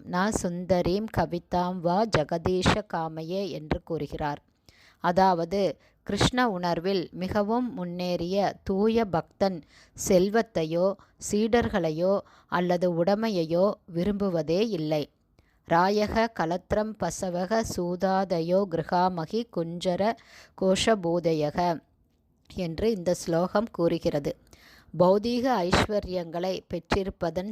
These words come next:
திருப்தி பகவான் கிருஷ்ணருடனான நித்திய உறவை உயிர்ப்பித்து கொள்ள முடியாத நாய்களுக்கும் பன்றிகளுக்கும் கிடைத்துள்ளது. ஆனால் மனித வாழ்விலுள்ள நம்மால்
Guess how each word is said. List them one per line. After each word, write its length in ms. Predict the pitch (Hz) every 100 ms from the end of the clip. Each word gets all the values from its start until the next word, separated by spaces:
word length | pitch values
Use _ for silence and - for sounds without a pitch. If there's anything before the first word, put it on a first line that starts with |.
| -
திருப்தி 580 | 175 156 _ 208 190 - _ - -
பகவான் 580 | 170 175 208 208 214 226 -
கிருஷ்ணருடனான 880 | 190 165 - 220 202 170 170 170 156 180 185 - - _
நித்திய 560 | 180 196 _ 240 240 233
உறவை 560 | 175 165 156 185 165 -
உயிர்ப்பித்து 680 | 175 214 214 226 220 226
கொள்ள 320 | - 175 175 175
முடியாத 760 | 160 160 165 156 143 170 165 - - _ -
நாய்களுக்கும் 800 | 165 175 220 233 190 - 202 226 202
பன்றிகளுக்கும் 800 | 170 175 214 208 170 - 190 247
கிடைத்துள்ளது. 760 | 190 170 170 175 147 151 147 - _ _ _ _ -
ஆனால் 600 | 170 170 175 190 165 -
மனித 520 | - 180 180 226 233
வாழ்விலுள்ள 800 | 220 175 170 202 220 202 202 202
நம்மால் 540 | 202 151 151 165 175